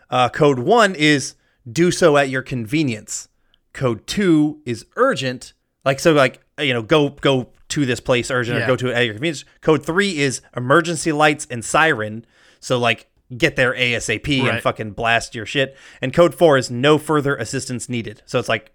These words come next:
Speaker 1: you just cancel out. But so she said code two, urgent, which I looked at that and then I looked to see when he pulls up, is he using his siren and stuff? And he is not.
Speaker 2: Mm-hmm.
Speaker 1: He, but he goes straight there. So it's like, okay,
Speaker 2: Mm-hmm.
Speaker 1: they followed the code.
Speaker 2: Yeah.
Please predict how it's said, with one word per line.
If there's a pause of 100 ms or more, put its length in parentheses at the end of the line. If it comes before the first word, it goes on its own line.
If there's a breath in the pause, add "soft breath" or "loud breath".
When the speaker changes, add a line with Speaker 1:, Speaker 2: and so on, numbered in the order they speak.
(220)
Speaker 1:
you
just (380)
cancel
out. (300 loud breath)
But
so
she
said
code
two, (380 soft breath)
urgent, (260 soft breath)
which (220)
I
looked
at
that
and
then
I
looked
to
see
when
he
pulls
up,
is
he
using
his
siren
and
stuff? (200 soft breath)
And
he
is
not. (160)
Speaker 2:
Mm-hmm.
Speaker 1:
He,
but
he
goes
straight
there.
So
it's
like,
okay,
Speaker 2:
Mm-hmm.
Speaker 1:
they
followed
the
code.
Speaker 2:
Yeah.